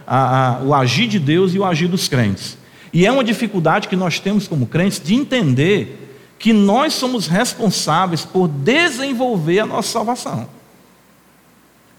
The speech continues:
A nossa teologia calvinista, amém por ela, como Spurgeon dizia, o apelido carinhoso dado ao Evangelho, nos mostra exatamente isso.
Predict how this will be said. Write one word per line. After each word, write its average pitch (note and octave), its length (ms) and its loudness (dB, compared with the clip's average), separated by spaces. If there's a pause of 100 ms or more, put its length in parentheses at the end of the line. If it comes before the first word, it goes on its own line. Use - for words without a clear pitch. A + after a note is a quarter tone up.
(400)
A A2+ 80 -2
nossa G#3 240 4
teologia F3+ 420 2
calvinista, C#3 800 0
amém D3+ 380 2
por D3 160 -2
ela, E3 140 2
como C#3+ 200 0
Spurgeon D#3+ 400 0
dizia, C#3 400 0
o D#3+ 60 2
apelido E3 600 2
carinhoso F3+ 560 0
dado C3+ 580 -2
ao C3 140 0
Evangelho, B2 680 0 (640)
nos A3+ 220 2
mostra A3+ 400 2
exatamente D#3+ 580 0
isso. G#2+ 400 -4